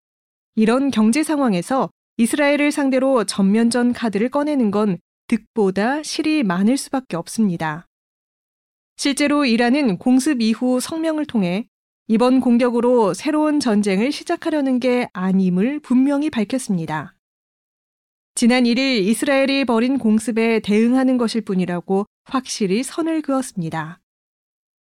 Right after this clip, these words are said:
확전이 부담스러운 건 이란만이 아닙니다.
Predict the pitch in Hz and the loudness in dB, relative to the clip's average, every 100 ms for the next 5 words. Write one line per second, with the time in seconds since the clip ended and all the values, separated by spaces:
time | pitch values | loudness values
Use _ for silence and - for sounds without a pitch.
0 | _ _ _ _ _ _ - 294 - 269 | _ _ _ _ _ _ -8 -4 0 0
1 | 311 247 285 302 - 294 208 226 262 180 | 0 2 2 0 0 0 2 2 0 0
2 | 180 - 226 294 311 220 170 185 208 220 | -4 0 2 2 2 0 0 2 2 2
3 | 175 156 151 - | 0 -2 -6 -14